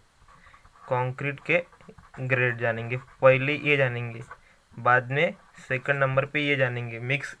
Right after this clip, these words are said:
उसके मिक्स रेशियोज कैसे रहते हैं, रेशियोज क्या रहते हैं, और थर्ड नंबर पे हम उसकी कॉम्प्रेसिव,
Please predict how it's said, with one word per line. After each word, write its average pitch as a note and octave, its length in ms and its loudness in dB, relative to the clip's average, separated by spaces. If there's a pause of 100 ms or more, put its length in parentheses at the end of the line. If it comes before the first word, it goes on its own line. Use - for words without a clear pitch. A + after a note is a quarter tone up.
उसके C#3+ 460 -2 (380)
मिक्स D#3+ 280 -4
रेशियोज C3+ 440 0
कैसे C3 280 -2
रहते A#2+ 280 -6
हैं, A#2 140 -8
रेशियोज C3+ 400 -2
क्या C3+ 140 2
रहते A#2+ 280 -4
हैं, A2+ 160 -10 (540)
और C#3+ 220 4
थर्ड C#3+ 440 4
नंबर C3+ 300 2
पे C#3 160 0
हम C#3 160 -2
उसकी C#3 340 -8
कॉम्प्रेसिव, C3 880 -4